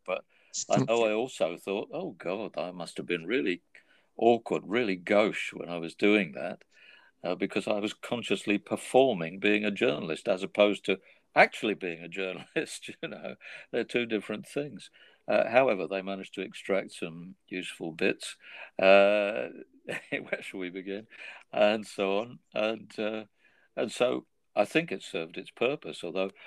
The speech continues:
Speaker 1: I know at one point, um, which I mentioned in the article, they were,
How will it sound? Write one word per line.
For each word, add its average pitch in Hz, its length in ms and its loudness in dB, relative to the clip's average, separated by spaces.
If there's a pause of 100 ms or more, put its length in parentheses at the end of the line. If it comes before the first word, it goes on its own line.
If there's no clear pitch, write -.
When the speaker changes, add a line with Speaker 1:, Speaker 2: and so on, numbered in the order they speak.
(220)
Speaker 1:
I 147 100 0
know 160 200 10
at 90 60 0
one 113 200 -2
point, 85 340 -4 (120)
um, 90 360 -8 (100)
which 95 200 -4
I 90 40 0
mentioned 95 380 -6
in 87 120 -12
the 90 140 -6
article, 135 500 -6
they 87 180 0
were, 87 180 -4